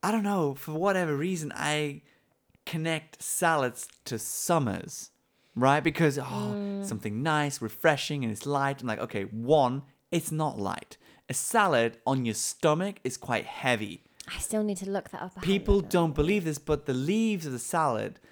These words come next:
Speaker 1: are quite heavy for your stomach to break down.
Speaker 2: I still need to look this up.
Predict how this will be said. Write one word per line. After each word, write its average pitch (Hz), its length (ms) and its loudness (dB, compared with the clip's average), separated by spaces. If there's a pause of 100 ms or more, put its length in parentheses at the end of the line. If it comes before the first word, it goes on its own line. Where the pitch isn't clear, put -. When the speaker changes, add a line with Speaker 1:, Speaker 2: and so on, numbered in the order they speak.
(480)
Speaker 1:
are 123 80 0
quite - 400 2
heavy 147 420 -6
for 135 160 -8
your 120 160 -4
stomach 127 680 -2
to 113 380 -4
break 107 480 -4
down. 113 360 0
Speaker 2:
I 190 80 -6
still 190 240 -8
need 180 160 -8
to - 120 -12
look - 180 -10
this - 200 -16
up. 170 300 -10